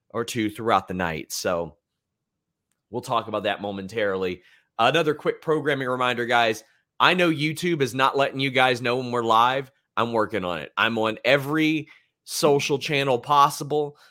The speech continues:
They have admitted their faults. We are here live every night, though. That's the answer.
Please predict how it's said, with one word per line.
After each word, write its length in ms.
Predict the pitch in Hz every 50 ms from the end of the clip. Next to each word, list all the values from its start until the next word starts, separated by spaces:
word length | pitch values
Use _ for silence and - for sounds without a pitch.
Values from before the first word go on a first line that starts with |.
| _ _
They 180 | - 123 120 120
have 160 | 127 120 110
admitted 480 | 113 101 107 117 123 127 139 143 127 117
their 140 | 120 117
faults. 560 | 113 - 143 131 135 139 143 - - - - _ _ -
We 180 | 117 151 156
are 100 | 156 139
here 220 | 131 131 147 139 123
live 340 | 120 117 117 117 113 107
every 240 | 110 110 101 104 101
night, 260 | 98 95 87 85 85 _
though. 200 | - 65 62 - _ _
That's 200 | 123 131 131 -
the 220 | - 131 113 107 101
answer. 340 | 101 - - 80 71 71